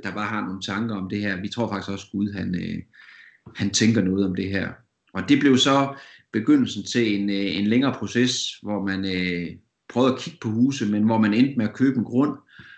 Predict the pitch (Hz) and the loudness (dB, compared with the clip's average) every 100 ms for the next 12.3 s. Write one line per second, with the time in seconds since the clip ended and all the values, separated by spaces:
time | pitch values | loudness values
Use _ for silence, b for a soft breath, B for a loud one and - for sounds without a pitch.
0 | B B - 98 98 95 95 95 95 95 | B B -8 -4 -2 0 0 0 -2 -2
1 | 92 - - 107 110 110 110 127 120 104 | -4 -8 -6 -4 0 2 4 4 2 4
2 | 117 95 98 95 110 117 123 104 95 104 | 4 2 -2 -2 4 6 6 2 -6 -6
3 | 110 98 - 104 104 92 95 104 127 101 | -6 -6 -8 -8 -6 -8 0 4 6 4
4 | 98 98 - 110 101 90 - - 95 95 | 2 -2 -2 0 0 -2 -12 -12 -8 -6
5 | - - 113 107 120 107 95 95 95 92 | -4 -2 -2 0 0 0 -2 -6 -4 -2
6 | 90 90 - b b b b _ - 90 | -2 -6 -12 b b b b _ -8 -8
7 | - - 123 110 92 110 110 101 - 95 | -8 2 2 4 2 2 2 2 0 -2
8 | 117 104 90 92 101 98 87 87 - - | 0 0 0 -2 0 -2 -4 -8 -14 -2
9 | 117 123 107 82 - 73 92 92 92 - | 4 6 6 2 -2 -2 -2 -4 -6 -10
10 | - 101 101 90 90 - 82 - - _ | -6 -6 -6 -14 -14 -10 -8 -8 -12 _
11 | _ _ b b b b 117 131 120 98 | _ _ b b b b 4 6 6 6
12 | 110 117 113 | 4 2 0